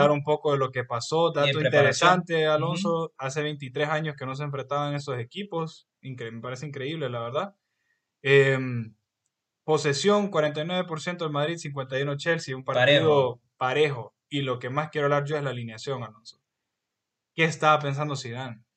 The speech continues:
Speaker 2: ¿Cuándo
Speaker 1: No.
Speaker 2: habíamos visto a Zidane romper su cuatro tres tres?
Speaker 1: Estoy cada vez más seguro de que Zidane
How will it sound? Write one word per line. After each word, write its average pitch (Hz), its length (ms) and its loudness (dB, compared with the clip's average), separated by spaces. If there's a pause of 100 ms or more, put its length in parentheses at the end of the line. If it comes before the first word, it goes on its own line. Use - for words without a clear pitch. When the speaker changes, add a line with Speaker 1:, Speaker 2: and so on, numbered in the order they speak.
(160)
Speaker 2:
¿Cuándo 170 280 6
Speaker 1:
No. 175 60 6
Speaker 2:
habíamos 175 220 4
visto 175 220 -2
a 175 40 -2
Zidane 170 540 -2
romper 135 520 -4
su 143 160 -10
cuatro 151 280 -2
tres 143 240 -8
tres? 135 380 -8 (1700)
Speaker 1:
Estoy 180 560 -4
cada 190 320 6
vez 180 440 0
más 147 340 -4
seguro 151 420 -2
de 139 180 -4
que 135 140 -6
Zidane 127 540 -2